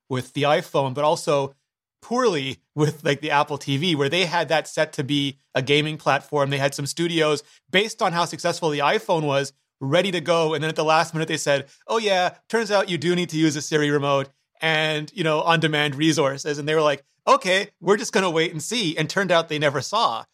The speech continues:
So we never got that influx of big games into the Apple T V, and it still has never recovered.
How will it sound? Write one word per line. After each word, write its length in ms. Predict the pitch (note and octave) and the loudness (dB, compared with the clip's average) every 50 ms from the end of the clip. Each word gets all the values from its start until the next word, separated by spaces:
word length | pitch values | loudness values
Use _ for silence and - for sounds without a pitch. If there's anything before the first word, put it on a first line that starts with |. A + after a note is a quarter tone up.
| _ _ - | _ _ -6
So 160 | - F3+ E3+ | -4 -2 0
we 100 | E3 D#3+ | 2 2
never 240 | D#3+ F3 E3+ F3+ E3 | 2 0 0 0 0
got 300 | C3 E3 F3+ F3+ - - | 0 0 0 0 0 0
that 180 | D#3 D3 - | -2 0 -2
influx 480 | D#3 D#3 D3+ - - D#3 D3 C3+ - - | -4 -8 -8 -2 2 2 2 2 0 -6
of 140 | C#3+ C3 A2+ | -8 -6 -4
big 200 | C#3+ C#3+ C3 A#2 | -4 -4 -2 -2
games 320 | D3 D3+ D#3+ E3+ E3 C#3+ | 0 0 0 -2 -4 -6
into 140 | D3+ D3 D3+ | -8 -6 0
the 80 | D3 | 2
Apple 240 | C#3+ C3+ C#3 D3 C#3+ | 2 2 2 2 -2
T 160 | - - D3+ | -2 -2 -2
V, 160 | C#3 D#3 D#3+ D#3+ | 0 2 2 2
and 100 | D3 C#3+ | 2 0
it 100 | C#3+ - | -2 -4
still 420 | - - - F3 A3 A#3+ G3 C#3 | -10 -8 -2 2 2 4 2 2
has 180 | C3 C3+ B2 C3 | -2 -4 -8 -4
never 260 | C#3+ C#3 C3 C3 B2+ | -2 -2 -2 0 -2
recovered. 600 | C3 C3 C3 - D3+ C#3 B2 C3+ C3+ C3+ C3 | -4 -4 -2 0 0 0 0 0 -4 -6 -8